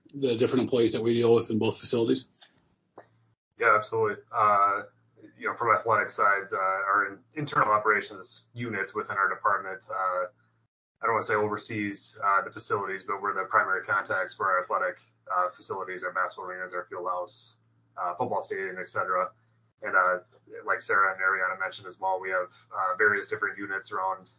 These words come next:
Speaker 2: uh, university that assist us with upkeep, uh, general maintenance, uh, facilities, parking, uh, grounds, et cetera. And we have a very close working relationship with those units on campus, uh, to, uh, to upkeep our facilities. But,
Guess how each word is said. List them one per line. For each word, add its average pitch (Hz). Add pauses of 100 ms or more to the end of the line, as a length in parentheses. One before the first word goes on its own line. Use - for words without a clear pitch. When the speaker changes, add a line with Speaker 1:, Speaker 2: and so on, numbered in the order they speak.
(160)
Speaker 2:
uh, 95
university 95
that 92 (200)
assist 139
us -
with 92 (240)
upkeep, - (520)
uh, 92
general 98
maintenance, 95
uh, 90
facilities, 98
parking, 101 (560)
uh, 90
grounds, 101
et 90
cetera. 92
And 98
we 95
have 95
a 95
very 92
close 95
working 95
relationship 92
with 98
those 98
units 101
on 92
campus, 95 (440)
uh, 90 (140)
to, 95
uh, 90
to 90
upkeep 98
our 92
facilities. 90
But, 90